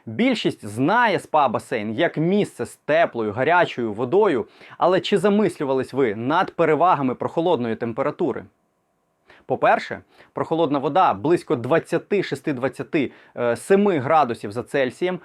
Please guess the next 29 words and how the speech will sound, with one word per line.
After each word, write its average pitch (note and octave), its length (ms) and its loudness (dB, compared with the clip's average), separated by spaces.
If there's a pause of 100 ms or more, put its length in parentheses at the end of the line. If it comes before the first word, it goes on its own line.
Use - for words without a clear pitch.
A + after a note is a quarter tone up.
(180)
допомагає E3+ 720 2
зменшити D#3+ 640 -2
запалення D#3 560 0
в C3 80 -6
м'язах. B2 540 0 (240)
Е, B2 260 0
коли F3 260 2
прохолодна C#3+ 500 0
вода F3+ 320 2
поєднується F3 600 0
з A2+ 60 -10
масажем C#3 680 0 (240)
від C3 160 -6
потужних B2+ 420 -4
струменів, F#3 580 0 (220)
вона F3 240 0
миттєво F#3+ 680 2
освіжає B2 680 0
та C3+ 140 -6
знімає C3+ 580 0
втому. G#2 580 -4 (440)
По-друге, F3 560 2
ви D3+ 160 4
отримуєте G3 540 2
цілорічну G3 640 0
розвагу D3+ 460 2
для B2+ 140 -2
всієї E3+ 480 0
родини. A#2+ 480 -2